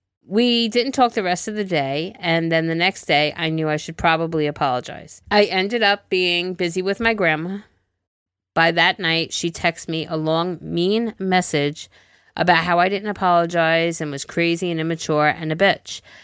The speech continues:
I really was caught off guard as we were best friends and have fought so many times, and we always just give each other a day or two and are back to normal. I explained to her, and she said, "I just don't want to apologize,"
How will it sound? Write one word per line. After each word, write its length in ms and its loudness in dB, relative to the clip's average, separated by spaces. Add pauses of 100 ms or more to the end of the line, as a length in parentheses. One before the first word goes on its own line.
(140)
I 60 2
really 500 4
was 180 -4
caught 260 0
off 220 0
guard 380 4
as 260 -4
we 80 2
were 120 2
best 340 0
friends 440 -4
and 200 -6
have 160 -2
fought 360 0
so 220 -2
many 240 -2
times, 520 -2
and 180 -4
we 120 -2
always 340 0
just 200 -8
give 160 -4
each 160 -4
other 220 0
a 40 -2
day 240 2
or 60 2
two 340 2 (300)
and 140 0
are 80 2
back 240 0
to 100 -8
normal. 400 -4 (320)
I 80 2
explained 760 -2 (180)
to 160 -2
her, 440 2 (320)
and 140 0
she 180 0
said, 500 0
"I 140 -2
just 320 -4
don't 280 -2
want 200 -6
to 140 0
apologize," 1000 0